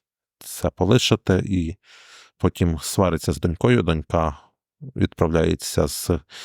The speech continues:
зі своєю дівчиною святкувати Різдво. Денверс залишається одна. І важко одній, тому що вона не хоче згадувати Різдво, не хоче пам'ятати, як у неї були чоловік і син, тому що Різдво — це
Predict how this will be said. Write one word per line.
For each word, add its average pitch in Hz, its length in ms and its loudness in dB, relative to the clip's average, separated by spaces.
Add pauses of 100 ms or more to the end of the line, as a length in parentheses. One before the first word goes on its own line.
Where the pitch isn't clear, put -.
(260)
зі 92 320 -2
своєю 85 480 4
дівчиною 80 640 0
святкувати - 640 -2
Різдво. 98 500 0 (640)
Денверс 90 640 -2
залишається 82 640 0
одна. 98 360 2 (600)
І 85 220 4
важко 107 400 0
одній, 82 540 -4
тому 80 260 -6
що - 560 -2
вона 82 400 0 (360)
не - 80 0
хоче - 400 0
згадувати 85 1040 -2
Різдво, 92 420 2
не 85 160 0
хоче - 440 -2
пам'ятати, 82 680 -2 (500)
як 82 280 2
у - 40 2
неї 80 220 4
були 80 240 2
чоловік 82 440 2
і - 40 2
син, 117 320 2
тому 78 240 0
що - 320 0
Різдво — 87 440 2
це 78 420 0